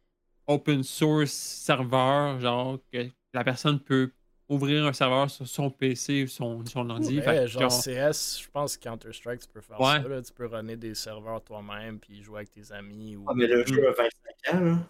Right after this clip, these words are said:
Speaker 2: Ouais.
Speaker 3: Parce que c'est tellement que ça fonctionnait il y a vingt-cinq ans, puis c'est
Speaker 2: <laughs> Ouais, c'est ça.
Speaker 3: les jeux,
Speaker 2: <laughs> Encore
Speaker 3: les
Speaker 2: plus
Speaker 3: jeux
Speaker 2: vieux que
Speaker 3: sont très
Speaker 2: Assassin's
Speaker 3: rares.
Speaker 2: Creed deux.
Speaker 3: C'est ça, les jeux qui font ça sont très rares, mais
Speaker 2: Ouais.
Speaker 3: tu sais, puis Evolve,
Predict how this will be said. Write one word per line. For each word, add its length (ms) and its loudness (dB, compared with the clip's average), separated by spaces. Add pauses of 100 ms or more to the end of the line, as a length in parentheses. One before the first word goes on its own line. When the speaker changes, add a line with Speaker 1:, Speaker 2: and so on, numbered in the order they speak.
(120)
Speaker 2:
Ouais. 220 -12 (1000)
Speaker 3:
Parce 120 2
que 80 4
c'est 80 2
tellement 220 2
que 80 2
ça 100 2
fonctionnait 400 2
il 40 4
y 40 6
a 40 0
vingt-cinq 480 -2
ans, 180 2
puis 80 -6
c'est 200 2
Speaker 2:
<laughs> 260 -2
Ouais, 60 0
c'est 180 -6
ça. 100 0 (340)
Speaker 3:
les 240 6
jeux, 300 4
Speaker 2:
<laughs> 40 -14
Encore 400 2
Speaker 3:
les 60 4
Speaker 2:
plus 100 8
Speaker 3:
jeux 40 2
Speaker 2:
vieux 320 0
que 140 -6
Speaker 3:
sont 420 2
très 220 6
Speaker 2:
Assassin's 220 4
Speaker 3:
rares. 220 6
Speaker 2:
Creed 220 -2
deux. 240 -8 (960)
Speaker 3:
C'est 60 -10
ça, 200 8
les 140 6
jeux 160 6
qui 100 -2
font 120 4
ça 100 0
sont 180 4
très 340 4
rares, 420 4
mais 240 6
Speaker 2:
Ouais. 80 2
Speaker 3:
tu 60 -2
sais, 100 2
puis 120 -2
Evolve, 340 6